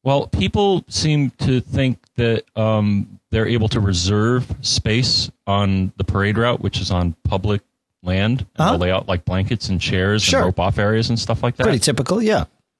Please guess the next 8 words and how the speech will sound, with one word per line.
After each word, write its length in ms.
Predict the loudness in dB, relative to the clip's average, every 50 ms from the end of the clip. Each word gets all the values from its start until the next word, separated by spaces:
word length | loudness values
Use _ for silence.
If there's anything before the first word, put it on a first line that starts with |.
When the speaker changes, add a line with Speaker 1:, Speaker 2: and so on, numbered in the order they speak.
| _ _ _ _ _ _ _ _ _ -4
Speaker 1:
Oh, 80 | -2
really? 280 | 0 0 0 0 -2 -2
Because 280 | -2 -4 -4 -4 -4
to 180 | -6 _ -4 -2
me, 140 | 0 2 0
it's, 200 | 0 -2 _ -12 -12
it's 240 | -12 -10 -8 -8 -10 -10 _ _ -10 -10 -6
public 380 | -4 -4 -4 -2 -2 -2 -4